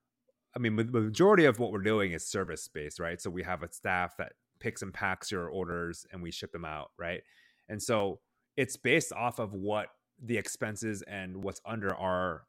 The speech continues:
our, our, I guess, umbrella of the business. And so, um, for us, it's not that much carbon footprint, um, like you mentioned. And so I think that if you have, for example, if, like, FedEx or, like, U P S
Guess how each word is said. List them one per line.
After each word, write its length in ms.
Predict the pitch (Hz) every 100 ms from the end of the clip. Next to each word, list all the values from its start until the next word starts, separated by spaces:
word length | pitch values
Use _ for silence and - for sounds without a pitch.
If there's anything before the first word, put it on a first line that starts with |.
| -
our, 260 | 90 87 -
our, 400 | 92 85 85 80
I 40 | 85
guess, 220 | 82 - 87
umbrella 360 | 85 90 92
of 180 | 90 80
the 60 | 78
business. 420 | 85 147 160 110
And 100 | 98
so, 340 | 110 92 82 _ _ _ _ -
um, 300 | 98 90 80 -
for 220 | 117 139
us, 260 | 151 120 -
it's 220 | 120 -
not 340 | 110 110 117 - 107
that 160 | 101 87
much 600 | 95 90 - - - _ _ _ _
carbon 300 | - 98 87
footprint, 400 | 90 - 80 67 _ 107
um, 260 | 87 85
like 160 | 85 82
you 80 | 85
mentioned. 460 | 78 - 92 113 _ _ -
And 160 | 95
so 400 | - 101 90 85 - _ _ _ _ -
I 20 |
think 140 | 135
that 100 | 131
if 140 | 107 117
you 100 | 113
have, 220 | 107 101
for 100 | 117
example, 380 | 107 107 107 98
if, 120 | -
like, 220 | 92 -
FedEx 640 | - 120 113 80 - - -
or, 100 | 101
like, 120 | 92 -
U 220 | 85 104
P 180 | - 98
S 340 | 85 - -